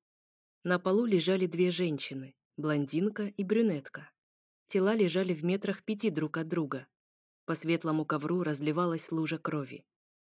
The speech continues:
Она уже успела чуть подсохнуть и впитаться в ворс. Жидкость вытекала из брюнетки. Её ранили ножом или чем-то похожим.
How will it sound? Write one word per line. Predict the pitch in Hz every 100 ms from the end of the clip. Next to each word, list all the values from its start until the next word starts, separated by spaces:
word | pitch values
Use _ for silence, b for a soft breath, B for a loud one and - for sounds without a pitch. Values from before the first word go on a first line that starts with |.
| -
Она | 220 262
уже | 233 196
успела | 220 202 226 214 190
чуть | 226 208
подсохнуть | 180 - 254 262 220 208
и | 190
впитаться | - 185 202 202 208
в | 196
ворс. | 180 180 139 - - _ _ _ _ _
Жидкость | 147 156 202 165 147
вытекала | 151 156 147 170 170
из | 160 151
брюнетки. | 175 185 165 131 - - _ _ _ -
Её | 196 208
ранили | 233 196 208 202
ножом | 214 226 214 151 135 _ _ _ -
или | 160 202
чем-то | 220 165 170 185
похожим. | 196 - 147 131 131